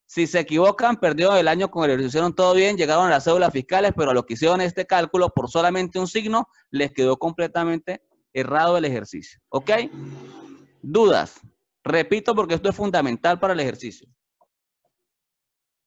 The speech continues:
Repito, el resultado de la casilla novecientos sesenta y ocho puede dar una utilidad fiscal o puede dar una pérdida fiscal. ¿De qué depende?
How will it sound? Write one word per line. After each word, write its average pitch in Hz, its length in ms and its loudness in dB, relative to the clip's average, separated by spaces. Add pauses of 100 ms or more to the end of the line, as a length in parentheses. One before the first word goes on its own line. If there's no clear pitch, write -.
(1120)
Repito, 139 680 0 (440)
el 156 180 0
resultado 156 960 2
de 117 120 0
la 123 180 -2
casilla 185 560 0
novecientos 170 720 -2
sesenta 131 480 -4
y 143 80 2
ocho 202 400 0
puede 151 200 0
dar 156 180 2
una 165 160 -2
utilidad 135 580 -4
fiscal 202 800 -2
o 135 160 -4
puede 135 200 -4
dar 143 100 -2
una 151 200 -4
pérdida 165 440 -4
fiscal. 160 440 -4 (1200)
¿De 151 280 -2
qué 196 200 2
depende? 208 720 0